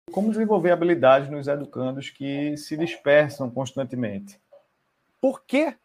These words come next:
Speaker 2: os seus alunos estão dispersos? Essa é uma pergunta importante,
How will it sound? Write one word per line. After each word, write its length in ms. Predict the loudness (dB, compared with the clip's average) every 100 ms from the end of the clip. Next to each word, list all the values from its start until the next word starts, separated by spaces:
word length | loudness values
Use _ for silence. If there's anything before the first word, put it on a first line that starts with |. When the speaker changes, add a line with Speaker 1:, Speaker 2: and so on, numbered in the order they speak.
| -14
Speaker 2:
os 100 | -4
seus 200 | -2 2
alunos 500 | 2 4 0 -6 -12
estão 360 | -14 -6 -2 -2
dispersos? 720 | -4 -4 -2 -2 -6 -20 -20 _ _ _ _
Essa 320 | 0 0 0
é 20 | -2
uma 100 | 2
pergunta 420 | 2 2 0 0
importante, 680 | 0 -2 0 -6 -6 -10